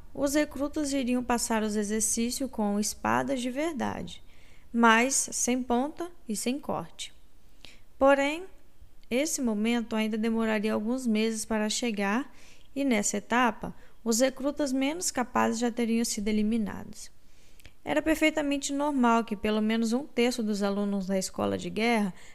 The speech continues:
abandonasse os duros treinamentos nos primeiros três meses. Às vezes, era o garoto que decidia, outra era o instrutor, ou, em casos extremos, o próprio Sr. Rodney.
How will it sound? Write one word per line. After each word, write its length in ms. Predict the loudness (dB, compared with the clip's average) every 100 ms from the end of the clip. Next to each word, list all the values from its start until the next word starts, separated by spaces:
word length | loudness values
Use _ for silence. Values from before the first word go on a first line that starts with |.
| -4
abandonasse 760 | 0 2 4 4 4 4 2 0
os 140 | -2
duros 260 | 0 0 -2
treinamentos 680 | 0 2 2 2 0 -2
nos 220 | -2 -4
primeiros 480 | -2 0 2 0 -2
três 340 | -2 0 0 -2
meses. 600 | -2 -4 -8 -10 -12 -12 -16 -16 -16 -16 -4
Às 220 | 0 0
vezes, 640 | 2 4 4 4 0 -4 -4
era 200 | -2 0
o 40 | 2
garoto 400 | 2 2 -2 -4
que 80 |
decidia, 720 | -2 0 0 -2 -4 -4 -6 -10 -14 -14 -10
outra 600 | 0 2 2 -2 -4 -4 -8 -14 -4
era 220 | 0 2
o 80 | 2
instrutor, 760 | 0 -2 -4 -4 0 -2 -2 -10 -14 -16 -14 0
ou, 440 | 6 6 4 -4
em 120 | -4 -2
casos 320 | 0 -2 -2
extremos, 800 | -2 -2 0 0 0 -2 -6 -8
o 140 | -6
próprio 420 | -4 -2 -2 -2
Sr. 280 | -4 0 0
Rodney. 580 | 0 -4 -6 -6 -8 -10